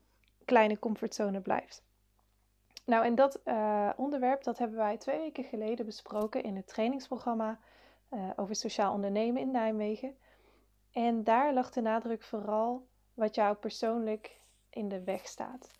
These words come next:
Dus wat de oorzaken zijn. Maar toen vroeg ik aan mijn mede, ehm, teamgenoten, "Wat is er eigenlijk voor jullie, wat is voor jullie een tip? Of hoe pakken jullie het aan wanneer jullie buiten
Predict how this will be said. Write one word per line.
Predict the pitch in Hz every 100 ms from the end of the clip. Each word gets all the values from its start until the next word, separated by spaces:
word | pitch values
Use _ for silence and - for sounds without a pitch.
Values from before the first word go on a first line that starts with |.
| - _ _
Dus | 214 196
wat | 202 -
de | -
oorzaken | 196 202 214 220
zijn. | 214 214 226 - - - - _ _
Maar | -
toen | 254 262
vroeg | 302 269
ik | 359 262
aan | -
mijn | 220 220
mede, | 226 226 208 202 196 196 - _ _ _ _
ehm, | 214 196 196 196 202 _ - - _
teamgenoten, | - 294 262 226 180 185 - 269 - _ _ -
"Wat | 269 277
is | 262 -
er | -
eigenlijk | 208 220 226 214 - _ _ _ _ _
voor | _ -
jullie, | 214 226 269 226 - -
wat | 220
is | -
voor | 214
jullie | 226 262
een | 220 196
tip? | - 277 381 - _ _ _ _ _ _
Of | 233 208
hoe | 247
pakken | 240 226 226
jullie | 226 277
het | 254 -
aan | 214 240 285
wanneer | 233 226 240
jullie | 233 220 220 214
buiten | 208 214 254 240 220